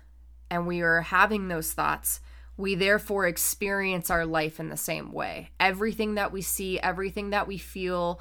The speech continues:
everything that we experience adds up to loneliness is bad or being alone is bad, and we have nothing, and therefore we will never have anything, <laughs> right?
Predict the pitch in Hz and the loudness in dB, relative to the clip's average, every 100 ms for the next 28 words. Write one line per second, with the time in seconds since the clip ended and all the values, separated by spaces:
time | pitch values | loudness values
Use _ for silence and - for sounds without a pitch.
0 | - - - 180 208 208 214 196 185 185 | -10 -14 -2 0 2 0 0 0 0 -2
1 | - - 214 208 214 175 160 160 - - | -2 -4 2 2 4 2 0 -2 -6 -6
2 | - - - - 185 180 165 180 175 - | -20 -20 -20 4 8 8 8 6 6 4
3 | - 190 170 165 160 160 - - - - | -4 -2 -2 -2 -4 -6 -16 -18 -18 -18
4 | - - - 170 170 180 175 175 165 180 | -18 -16 -6 0 0 0 0 -2 -2 -4
5 | 165 165 165 160 - 156 156 165 180 170 | 0 4 4 4 0 -6 -4 -4 -2 0
6 | 170 170 165 160 156 156 160 160 - - | 0 0 -2 0 2 2 2 -2 -16 -20
7 | - - - 175 165 160 156 165 165 156 | -20 -20 -8 0 0 0 -4 -4 -2 2
8 | 170 165 160 160 165 156 151 151 - 165 | 2 2 -2 0 0 0 -2 -6 -4 -2
9 | 156 156 160 - 160 156 156 160 160 165 | 0 0 0 -2 0 0 0 -2 -2 0
10 | 156 151 156 156 151 135 156 - 165 - | 0 0 0 -2 -4 -6 -8 -6 -6 -6
11 | 170 - 233 - 262 - - - 175 170 | -8 -4 -4 -2 -4 -2 -4 -4 2 4
12 | 180 | 4